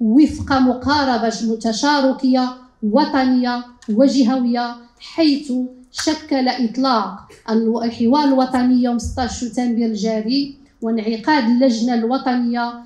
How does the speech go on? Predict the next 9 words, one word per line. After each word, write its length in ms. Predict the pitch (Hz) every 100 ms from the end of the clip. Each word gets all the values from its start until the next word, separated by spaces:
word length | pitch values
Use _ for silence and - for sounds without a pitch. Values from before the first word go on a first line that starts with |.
| - -
المحطة 680 | 226 226 247 - 285 - 269
الأولى 680 | 247 277 254 240 240 247 - - _ -
لهذا 500 | 226 247 240 226 233
المسار 520 | 226 233 226 240 233
المتميز. 960 | 233 214 220 220 220 214 202 190 - - _ -
واليوم 500 | 247 254 294 320 285
سيداتي 640 | - 269 247 277 262 254
وسادتي، 720 | 233 - 226 220 208 226 196 196 - _ -
اليوم 580 | 254 254 302 226 208